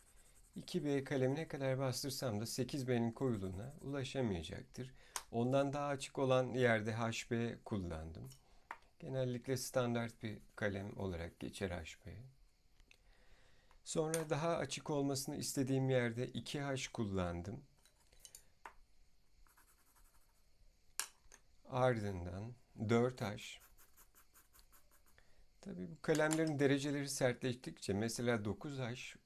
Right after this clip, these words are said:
e, çok fazla bastırmaya kalktığımda kağıdı da yırtabilir. Bir alt sıradaki ton çubuğunda ise gri renkli kalemleri kullandım.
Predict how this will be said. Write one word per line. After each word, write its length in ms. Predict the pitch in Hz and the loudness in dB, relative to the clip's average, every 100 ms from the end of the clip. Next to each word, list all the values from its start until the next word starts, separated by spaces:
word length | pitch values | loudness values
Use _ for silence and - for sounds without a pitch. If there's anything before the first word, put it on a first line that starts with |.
| - | -12
e, 280 | 98 98 95 87 90 - - - - - - | -8 -8 -8 -10 -12 -20 -20 -20 -20 -20 -18
çok 240 | - 185 | -12 -10
fazla 360 | - 147 143 123 | -4 -4 -2 0
bastırmaya 580 | 120 117 - 123 127 127 | 0 0 -2 0 0 0
kalktığımda 600 | 117 101 - 98 92 123 127 - - | 0 -2 -4 -4 -4 -6 -10 -12 4
kağıdı 380 | 117 107 101 98 | 6 8 4 -2
da 140 | 113 - - | -8 -12 -6
yırtabilir. 720 | 107 107 - 101 95 92 - - | -4 -2 -2 -2 -4 -4 -10 -4
Bir 180 | 175 - | -2 0
alt 220 | 185 180 | -2 -4
sıradaki 580 | - 147 139 131 131 - | -2 2 4 2 0 -2
ton 240 | 151 160 | 0 0
çubuğunda 600 | 160 143 123 117 113 107 | 0 0 2 2 2 2
ise 480 | 95 90 - - 190 - - - - - | 0 -2 -6 -8 -10 -14 -20 -20 -20 0
gri 320 | 170 180 185 | 4 6 6
renkli 440 | 175 156 139 151 139 | 6 0 -2 -8 2
kalemleri 560 | 143 131 127 123 123 | 6 8 8 6 2
kullandım. 680 | - 98 90 80 80 85 127 | 0 -4 -2 -2 -4 -6 -8